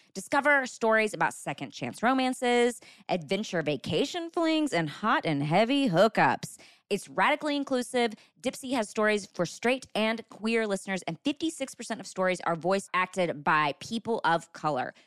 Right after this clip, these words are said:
We really like that. We love Dipsea. We love that it's inclusive. We love that it gives you a chance to feel sexy, do something sexy. And did you figure it out yet? What do you deserve in your sex life? Maybe you just deserve something new, something cool,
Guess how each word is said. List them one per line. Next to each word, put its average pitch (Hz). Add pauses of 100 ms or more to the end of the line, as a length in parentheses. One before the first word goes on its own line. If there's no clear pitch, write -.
(140)
We 302
really 262
like 180
that. 175
We 208
love 190
Dipsea. 208
We 185
love 190
that 220
it's 214
inclusive. 185
We 208
love 262
that 330
it 311
gives 302
you 320
a 302
chance 254
to 214
feel 240
sexy, 277 (540)
do 226
something 262
sexy. 269
And 294
did 320
you 466
figure 403
it 392
out 349
yet? 381 (540)
What 466
do 381
you 381
deserve 254
in 214
your 190
sex -
life? 147
Maybe 381
you 359
just 359
deserve 226
something 214
new, 185 (200)
something 254
cool, 220